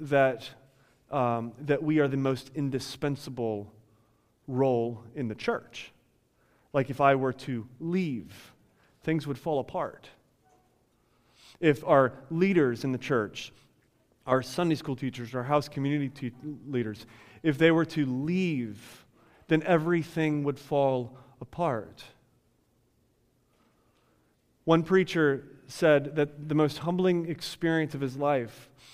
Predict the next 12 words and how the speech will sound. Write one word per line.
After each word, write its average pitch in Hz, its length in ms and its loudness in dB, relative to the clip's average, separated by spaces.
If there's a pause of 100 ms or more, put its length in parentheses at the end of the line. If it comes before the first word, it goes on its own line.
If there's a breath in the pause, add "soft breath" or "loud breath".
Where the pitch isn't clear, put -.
(320 soft breath)
was 151 220 2
when 147 140 2
he 147 200 0
left 151 460 0
his 165 240 -4
church - 640 -2 (1000)
and 143 80 -2
they 139 100 2
did 151 220 -2
fine 160 380 -6
without 139 300 -4
him. 110 180 -14